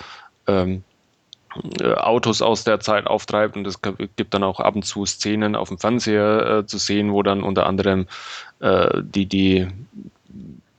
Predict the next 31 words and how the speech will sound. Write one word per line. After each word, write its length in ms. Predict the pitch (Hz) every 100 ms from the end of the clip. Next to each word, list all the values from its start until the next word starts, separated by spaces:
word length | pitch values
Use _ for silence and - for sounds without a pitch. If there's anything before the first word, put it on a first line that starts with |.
| _
ja, 380 | - 95 92 -
äh, 140 | - 101 92 - -
Schar-Demo 1300 | - - 98 107 107 104 107 110 113 113 58 57 - -
in, 280 | 120 104 104
äh, 560 | - - 107 101 101
zu 160 | - 104
sehen 320 | - 107 107
ist, 240 | 101 98 -
wo, 120 | 95
wo 140 | 95
die 200 | 98 101
Studenten 500 | - 98 95 101 101
gegen 260 | 104 98 98
den 380 | 98 98 95 95
Besuch 380 | 90 107 104
des 420 | - 95 - - -
Schahs 280 | 90 90
von 140 | - 92
Persien 720 | 101 113 110 107 101 101 101
grad 260 | - 98
demonstrieren, 560 | 104 101 95 - 95 98
wo 100 | 95
dann 160 | 92 92
ja 120 | 90
auch, 280 | 90 - -
äh, 220 | - 95
Benno 320 | - 95 95
Ohnesorg 500 | - 113 101 104 101
war's, 220 | 101 92
glaub 220 | - 95
ich, 240 | 101 -